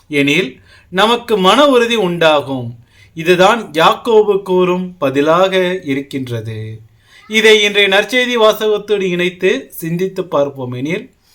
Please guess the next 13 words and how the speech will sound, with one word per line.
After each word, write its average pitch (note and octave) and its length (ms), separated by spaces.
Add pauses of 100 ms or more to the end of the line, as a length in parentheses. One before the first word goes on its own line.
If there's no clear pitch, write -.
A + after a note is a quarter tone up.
(240)
இதன் F3+ 440
பொருள், E3 480 (500)
இன்னும் F#3+ 440 (180)
தெளிவாக D#3+ 640 (280)
விளங்கும். A2+ 600 (1400)
நற்செய்தியில் E3 960 (120)
பரிசேயர் D#3+ 720
இயேசுவிடம் D3 680 (540)
வானத்திலிருந்து G#3+ 920 (160)
அடையாளம் F#3+ 540
ஒன்றை F3+ 340
காட்டும்படி E3 640 (140)
அவரை D3 340